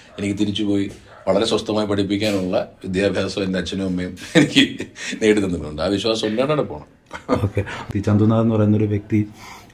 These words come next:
Speaker 2: ആ, ഒരു സിനിമ കാണുമ്പോൾ, ആ, പലപ്പോഴും അതിലെ ആക്ടേഴ്സിൻ്റെ പെർഫോമൻസ്, ആ സിനിമ നിർമ്മിച്ചിരിക്കുന്ന അല്ലെങ്കിൽ ചിത്രീകരിച്ചിരിക്കുന്ന രീതി,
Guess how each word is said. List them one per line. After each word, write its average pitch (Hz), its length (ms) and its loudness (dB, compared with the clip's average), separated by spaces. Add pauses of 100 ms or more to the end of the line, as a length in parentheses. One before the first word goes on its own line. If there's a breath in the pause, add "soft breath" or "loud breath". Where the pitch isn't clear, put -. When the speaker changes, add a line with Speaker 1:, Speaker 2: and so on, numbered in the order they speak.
(120)
Speaker 2:
ആ, 110 60 6 (200)
ഒരു 127 140 6
സിനിമ 127 420 6
കാണുമ്പോൾ, 101 400 2 (520 loud breath)
ആ, 110 100 -4 (160)
പലപ്പോഴും 123 540 8 (260)
അതിലെ 120 240 6 (320)
ആക്ടേഴ്സിൻ്റെ 113 480 2
പെർഫോമൻസ്, 107 680 0
ആ 107 180 0
സിനിമ 113 320 2 (500 loud breath)
നിർമ്മിച്ചിരിക്കുന്ന 107 580 6
അല്ലെങ്കിൽ 104 240 6
ചിത്രീകരിച്ചിരിക്കുന്ന 104 760 2
രീതി, 104 280 4